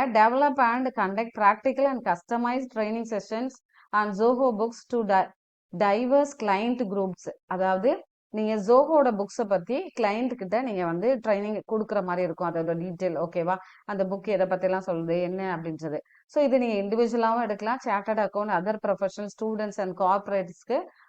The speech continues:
both virtual-ஆ, in person-ஆ நீங்க எடுக்க வேண்டியது இருக்கும் அப்படின்றது கொடுத்திருக்காங்க. So இதுல வந்து என்னென்ன டாபிக்ஸ் எல்லாம் கவர் ஆகும் அப்படின்றதையும் கொடுத்திருக்காங்க.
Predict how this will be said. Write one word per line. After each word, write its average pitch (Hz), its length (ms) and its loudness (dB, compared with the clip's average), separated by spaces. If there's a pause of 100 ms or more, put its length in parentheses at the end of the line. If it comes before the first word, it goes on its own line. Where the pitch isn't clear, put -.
(120)
both 262 260 6
virtual-ஆ, 233 540 2
in 226 180 -4
person-ஆ 226 480 -2
நீங்க 196 180 -4
எடுக்க 185 280 0
வேண்டியது 180 300 -4
இருக்கும் 180 240 -2
அப்படின்றது 180 360 -2
கொடுத்திருக்காங்க. 180 540 -4 (460)
So 277 200 6
இதுல 262 260 2
வந்து 254 220 0
என்னென்ன 262 380 0
டாபிக்ஸ் 233 420 2
எல்லாம் 233 180 -2
கவர் 214 200 2
ஆகும் 202 320 2
அப்படின்றதையும் 190 520 -4
கொடுத்திருக்காங்க. 190 540 -2